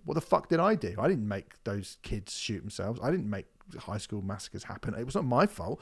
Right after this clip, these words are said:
I just made music that it's a reflection of society. Why is it film's fault? Why is it games' fault? Why is it musicians' fault? That's why the people you always blame. Why don't you blame the N R A? Why don't you blame the blah, blah, blah, blah, blah, like, the, you know, the upbringing? Why don't you blame our violent society?" That's what people normally do. What Plan B has done here has gone,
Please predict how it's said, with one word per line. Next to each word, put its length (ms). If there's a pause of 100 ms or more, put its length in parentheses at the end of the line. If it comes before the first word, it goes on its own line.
(160)
I 80
just 180
made 200
music 380
that 120
it's 240
a 60
reflection 380
of 40
society. 500 (220)
Why 160
is 100
it 120
film's 280
fault? 200
Why 140
is 60
it 100
games' 280
fault? 200
Why 160
is 100
it 60
musicians' 380
fault? 160
That's 200
why 160
the 120
people 300
you 80
always 140
blame. 240
Why 100
don't 80
you 60
blame 240
the 80
N 100
R 160
A? 140 (260)
Why 120
don't 80
you 60
blame 280 (160)
the 100
blah, 220
blah, 100
blah, 140
blah, 100
blah, 200
like, 260
the, 240
you 120
know, 120
the 140
upbringing? 300
Why 60
don't 160
you 60 (120)
blame 280
our 80
violent 340
society?" 460 (260)
That's 180
what 100
people 220
normally 380
do. 240 (320)
What 240
Plan 240
B 160
has 120
done 180
here 240
has 120
gone, 280